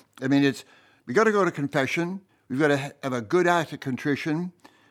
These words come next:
We've gotta think of atonement and then reparations. At the same time, there's something very,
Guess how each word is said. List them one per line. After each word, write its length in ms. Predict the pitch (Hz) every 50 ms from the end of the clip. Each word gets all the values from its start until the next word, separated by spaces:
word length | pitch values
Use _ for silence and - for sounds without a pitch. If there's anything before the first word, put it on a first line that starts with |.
| _ _ _
We've 160 | - 120 110
gotta 180 | 143 147 151 151
think 160 | - 165 143
of 100 | 151 127
atonement 640 | 135 - - 147 143 135 127 123 127 143 170 - - _ _ _ _ -
and 160 | 147 156 165
then 280 | 170 170 165 165 160 - -
reparations. 920 | - 147 143 - 151 160 196 214 202 - - 101 78 76 73 - - - _ _ _ _ _ _ _ _ _ _ _ _ _ _
At 100 | - 165
the 80 | - 185
same 280 | 180 - 240 254 262 262
time, 260 | 226 196 175 180 175
there's 120 | 165 175 -
something 400 | 240 233 226 220 196 180 170 160
very, 540 | 151 208 226 233 202 170 151 156 160 160